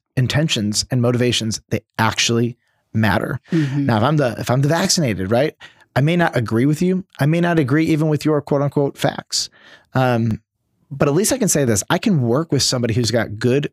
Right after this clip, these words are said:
Speaker 1: pure intentions, who's rooted in, I would say, even a logical pragmatism or principles or understandable fear. And I think both sides have, have both.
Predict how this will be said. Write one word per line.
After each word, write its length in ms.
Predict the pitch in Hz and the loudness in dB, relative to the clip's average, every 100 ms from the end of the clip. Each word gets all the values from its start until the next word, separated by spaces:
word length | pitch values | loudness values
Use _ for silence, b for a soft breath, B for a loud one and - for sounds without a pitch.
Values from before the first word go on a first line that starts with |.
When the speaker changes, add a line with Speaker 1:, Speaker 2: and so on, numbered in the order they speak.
| _ | _
Speaker 1:
pure 340 | - 127 123 | -6 -2 0
intentions, 720 | 120 107 107 117 - 175 185 - B B | 0 -2 0 -2 -2 -2 -4 -6 B B
who's 220 | 156 131 | 0 0
rooted 680 | 98 104 139 190 135 110 101 | 0 0 0 2 2 0 -2
in, 400 | - 123 117 110 b b b b - | -2 0 0 -2 b b b b -2
I 100 | 127 | 0
would 140 | 139 | 2
say, 160 | 135 127 | 2 2
even 220 | 131 131 | 2 0
a 240 | 113 107 | 2 2
logical 480 | 104 104 123 127 120 | 2 2 2 0 -2
pragmatism 920 | 95 101 117 147 - 151 147 143 143 - | -2 0 0 0 0 0 2 0 0 0
or 320 | 113 113 107 | 0 0 -2
principles 840 | - - 123 - 143 151 147 135 | -4 -4 0 0 2 2 2 0
or 400 | 127 120 113 110 | 0 0 0 0
understandable 580 | 117 127 - 117 127 123 | -2 -2 -2 -2 0 0
fear. 320 | - 120 135 | 0 0 0
And 120 | 160 120 | 0 -2
I 60 | |
think 140 | 131 123 | -2 0
both 160 | 120 | -2
sides 260 | - 117 110 | -2 -4 -2
have, 340 | 113 110 107 - | -2 -2 -4 -4
have 160 | 117 | -2
both. 280 | 107 - - | 0 -2 -4